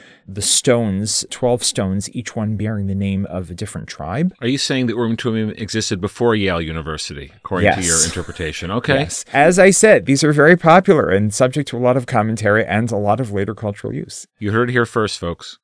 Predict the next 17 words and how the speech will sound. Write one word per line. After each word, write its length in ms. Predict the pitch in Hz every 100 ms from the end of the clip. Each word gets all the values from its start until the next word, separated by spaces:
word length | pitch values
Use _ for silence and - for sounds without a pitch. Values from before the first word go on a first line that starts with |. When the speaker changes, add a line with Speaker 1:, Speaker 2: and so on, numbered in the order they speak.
| -
Speaker 1:
The 220 | 113 127
apron, 600 | 143 143 117 104 156 151
which 220 | 107 104 110
went 200 | 117 113
around 340 | 110 107 101
the 60 | 98
lower 220 | 101 110
part 200 | 101 101
of 80 | 90
his 120 | 90
body 360 | - 117 143 139
and 140 | 117
also 340 | - 123 - 110
had 160 | 110
straps 460 | - - 127 123 -
that 100 | 120
extended 640 | 107 - 123 120 117 107